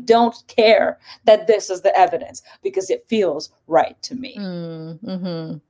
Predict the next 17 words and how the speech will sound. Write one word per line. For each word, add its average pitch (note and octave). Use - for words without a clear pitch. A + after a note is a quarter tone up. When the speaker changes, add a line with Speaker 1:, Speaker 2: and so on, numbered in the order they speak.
Speaker 2:
Yes. E3
Speaker 1:
Yeah. -
Speaker 2:
And G#3
that's, G3+
and F#3+
that F3
is E3+
the F3
most E3
important E3
piece F3+
of E3
all E3
of -
this, -
right? E3+
You're, F#3+